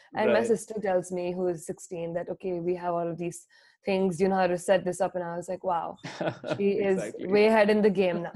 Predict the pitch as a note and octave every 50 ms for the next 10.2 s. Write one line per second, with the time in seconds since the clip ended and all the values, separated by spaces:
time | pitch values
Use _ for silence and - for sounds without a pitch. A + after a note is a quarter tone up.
0 | - - - - F3+ - - - - - _ - - - - - A3 A3+ C4+ -
1 | A#3 A3 A#3+ A#3+ B3 B3+ B3+ - - A#3 A3+ - B2+ E3 E3 D#3 C3+ B2 C3 C#3
2 | - C3+ C3+ D3+ D#3+ F3 F3+ F3 F3 E3 D#3+ D#3+ D#3+ - - C3+ C3+ D3 D3 D3
3 | C#3+ C3+ C3+ C3 B2+ B2+ A#2+ A2+ A#2 A#2 A#2+ B2+ C3+ C3+ C3+ C3+ C3 B2 A#2 A2
4 | - _ _ _ - C#3+ D3 D3+ D3+ C3+ D3 D3+ D#3 C#3+ B2 C3 C3+ - - -
5 | B2+ B2 B2+ C3 C3 B2 A#2 - B2+ B2 A#2 A#2 - - - C#3 C3 A#2+ A2+ A2+
6 | - - - - A2 G#2 F#2+ F2+ - _ - - - - _ _ _ _ - D3
7 | D#3+ F3 G3+ G3+ F#3 - F#3+ E3+ E3+ E3 E3 - C3 C3+ B2+ A#2+ A#2 - - -
8 | B2 A2+ A2+ A2+ A2+ A#2 A#2 A#2 A2+ A2+ A2+ - _ _ _ _ _ _ _ -
9 | G#2+ A2 A2 A2 - - - G#2+ G2+ G2+ A#2+ - - - A2+ G2+ G2 G2 G#2+ G#2+
10 | G#2 G#2 - -